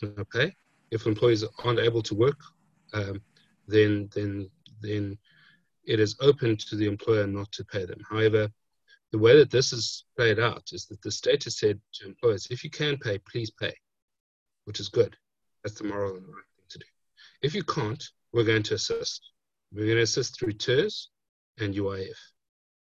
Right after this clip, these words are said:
Um, I'm, I'm not aware of any principle in South African law. I know furlough is an American, um,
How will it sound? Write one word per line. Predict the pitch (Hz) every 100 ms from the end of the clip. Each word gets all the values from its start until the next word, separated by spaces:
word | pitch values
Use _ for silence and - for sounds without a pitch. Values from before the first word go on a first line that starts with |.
| _
Um, | 117 101 101 107 _ _ _ _ _ _ _ -
I'm, | 131 147 156 -
I'm | 123 135
not | 151 135
aware | 113 117 113 107
of | 104
any | 120 131
principle | 117 123 - 110
in | 101
South | 101 107
African | 110 113 104
law. | 90 - - _ _ _ _ -
I | 107
know | 113 104
furlough | - 117 107
is | 98
an | 98
American, | 98 101 101 - 98 90 - _ _ -
um, | 98 92 92